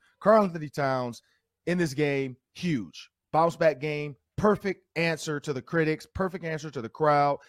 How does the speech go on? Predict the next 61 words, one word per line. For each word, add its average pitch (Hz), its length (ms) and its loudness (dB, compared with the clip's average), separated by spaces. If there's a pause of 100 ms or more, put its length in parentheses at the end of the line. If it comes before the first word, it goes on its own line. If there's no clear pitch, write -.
(100)
I - 80 -6
liked 165 320 0
him 160 140 -2
and 120 100 -8
T 175 160 -8
Moran 147 340 -4
after 143 180 -4
the 131 80 -10
game, 135 220 -6
Ja 139 160 -2
Morant's 127 300 -6
dad. 139 240 0
I 120 60 -4
liked 143 280 -2 (220)
how 127 140 -4
he, 139 80 -2
I 131 100 -2
know, 190 400 4
I 196 240 2
know 165 480 0 (260)
what 147 140 -2
it's 143 140 -6
like 139 160 -2
playing 139 200 -8
against 131 200 -8
a 113 40 -12
friend 135 300 -8
and 120 80 -8
their 120 80 -6
dad 127 340 -4
over 120 200 -4
there. 120 180 -4
I 170 160 2
know 151 300 0
what 135 180 -2
he 120 100 -8
said. 123 400 -4 (300)
I 147 120 -2
know 147 340 -2
in 139 80 -2
his 120 160 -10
mind, 127 240 -6
like, 123 100 -6
he's 185 220 -6
telling 147 220 -4
him, 123 40 -6
like, 123 140 -8
"I 135 80 -4
told 175 400 -6
y'all, 113 160 -6
y'all, 123 180 -4
y'all 147 220 -2
keep 156 240 -16
playing 175 240 -8
with 117 100 -8
me. 107 180 -10 (300)
Like, 117 220 -6
y'all 135 160 -2
don't, 156 260 -6
you, 135 160 -8
you, 123 180 -14